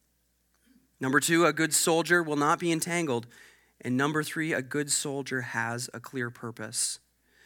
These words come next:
You know, maybe the Lord, a-, as I've been preaching, has pinpointed a specific area in your life. You know, what Satan wants you to do, and he does this all the time, he does it in my life, he does it in everybody's life. It's a,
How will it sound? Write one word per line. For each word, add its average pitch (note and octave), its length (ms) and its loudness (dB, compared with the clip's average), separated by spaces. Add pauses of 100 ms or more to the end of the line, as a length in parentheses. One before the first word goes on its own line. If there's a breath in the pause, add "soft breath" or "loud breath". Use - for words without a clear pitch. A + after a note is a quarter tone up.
(840 soft breath)
You G3+ 100 2
know, - 20 6
maybe B3+ 200 4
the A#3 100 4
Lord, G3 240 4
a-, D#3 260 4
as D#3+ 160 0
I've E3 80 0
been D#3 120 -2
preaching, D3+ 500 -4 (480)
has C3+ 140 -2
pinpointed D3+ 500 -2
a A#2+ 180 2
specific - 640 -4
area A2+ 280 -4
in G#2+ 80 -10
your G#2+ 120 -10
life. G#2+ 420 -12 (1200 loud breath)
You C#3+ 80 -2
know, D3 160 2
what C3 320 -4
Satan F3 400 -2
wants C#3+ 300 -4
you D#3+ 80 -10
to D#3+ 80 -8
do, A#2+ 380 -10 (640)
and A#2 160 -10
he B2 80 -10
does A#2+ 220 -4
this A#2+ 160 -6
all A2+ 140 -4
the A#2+ 80 -6
time, B2 240 -6
he A2+ 80 -6
does G#2+ 180 -10
it - 80 -10
in A2 60 -10
my A2+ 160 -4
life, C#3 280 -2
he - 60 -10
does A#2 160 -8
it A#2 60 -8
in A2+ 40 -8
everybody's A2+ 400 -8
life. G#2+ 220 -12
It's - 100 -10
a, A2 140 -8